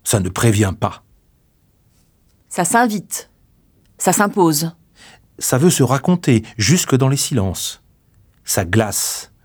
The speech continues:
Speaker 1: autant que ça réchauffe. C'est impitoyable.
Speaker 2: Ça aime. Ça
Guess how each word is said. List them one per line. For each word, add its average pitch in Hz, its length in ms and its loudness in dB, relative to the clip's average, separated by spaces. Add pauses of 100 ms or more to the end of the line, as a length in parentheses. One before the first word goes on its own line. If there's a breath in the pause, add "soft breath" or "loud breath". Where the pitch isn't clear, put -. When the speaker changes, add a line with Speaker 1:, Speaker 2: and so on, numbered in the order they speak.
(160 soft breath)
Speaker 1:
autant 107 300 -2
que 107 140 -2
ça 98 380 -2
réchauffe. - 720 -8 (420 soft breath)
C'est - 500 -2 (120)
impitoyable. 92 880 -8 (2000)
Speaker 2:
Ça 160 300 0 (140)
aime. 170 420 0 (880)
Ça - 320 -2